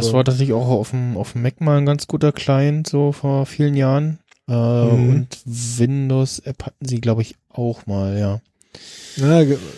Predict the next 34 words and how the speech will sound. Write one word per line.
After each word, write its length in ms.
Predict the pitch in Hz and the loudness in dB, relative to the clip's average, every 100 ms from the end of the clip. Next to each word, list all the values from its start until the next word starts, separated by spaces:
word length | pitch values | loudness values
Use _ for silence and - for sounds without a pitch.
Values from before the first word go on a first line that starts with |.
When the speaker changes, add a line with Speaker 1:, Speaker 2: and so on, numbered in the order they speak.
| - | -12
Speaker 2:
ich 120 | 139 | -2
hab 140 | 156 - | -2 4
den 200 | 196 185 | 2 4
auch 180 | 175 185 | 2 2
tatsächlich 480 | 170 165 175 175 160 | 0 2 2 2 2
damals 380 | 170 170 165 | 2 2 0
noch 100 | 170 165 | -2 -2
unter 240 | 160 156 | 2 2
Windows 320 | 160 139 104 | 2 0 -2
benutzt. 480 | - 110 120 - - | -6 -12 -10 -8 -6
Also 360 | 110 110 117 123 - - - - _ _ _ - | -4 -2 -2 -6 -14 -20 -20 -20 _ _ _ -14
das 260 | - - | -10 -4
war 120 | 127 135 | 0 0
noch 160 | 147 | 0
so 340 | - 139 135 139 | 0 2 2 0
vor 320 | - - 143 | -4 -2 0
meinen 380 | 139 135 135 131 | 0 0 0 -2
Mac-Zeiten. 720 | 131 - - 101 95 113 113 | -4 -6 -6 -2 -4 -4 -8
Also 320 | 104 107 110 113 | -6 -6 -6 -4
irgendwie 360 | 117 123 117 | -4 -4 -4
zwei 320 | 120 - 127 120 | -4 -2 -2 -2
neun, 400 | 117 127 135 135 | 0 0 0 0
zwei 280 | - 131 123 | -2 -2 -2
zehn 400 | - 139 139 139 | 0 2 2 0
oder 200 | 123 113 | 0 -2
irgendwie 280 | 113 117 113 | -2 -4 -4
so 180 | 107 107 | -4 -6
um 100 | 107 | -6
den 140 | 107 107 | -6 -6
Dreh 320 | 107 110 113 | -4 -4 -4
muss 200 | 113 - | -2 -2
das 200 | 135 - | -2 -4
gewesen 420 | 135 127 135 127 | -4 -4 -4 -4
sein. 240 | 120 135 | -6 -6